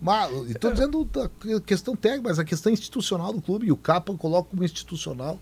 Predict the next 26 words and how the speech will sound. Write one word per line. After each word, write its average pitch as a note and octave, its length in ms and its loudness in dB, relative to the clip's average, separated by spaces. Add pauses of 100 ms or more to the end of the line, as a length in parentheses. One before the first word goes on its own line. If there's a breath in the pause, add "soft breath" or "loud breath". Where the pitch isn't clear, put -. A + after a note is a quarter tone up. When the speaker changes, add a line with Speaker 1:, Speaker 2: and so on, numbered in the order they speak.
(440 loud breath)
Speaker 1:
lá B2+ 100 2
no C3 160 2
Inter. E3 280 -2 (760 loud breath)
Speaker 2:
É, D3 300 2
é C3+ 60 4
que - 120 2
o, B2+ 240 6 (200)
é, A#2 100 -4
também E3 240 2
o D#3+ 220 0
Cudê D3 280 2
já F3+ 140 2
chegou, C3+ 400 2
concordo B2+ 400 0
contigo, C#3+ 320 2
Zé, A#2+ 160 2 (240)
eu B2+ 80 -4
acho C#3+ 100 -4
que G3+ 60 -2
o F#3 40 -2
Cudê D#3+ 280 2
também A3+ 180 -2
já G3+ 120 2
chegou B2+ 260 4
no A2+ 180 4
Inter, D3+ 280 2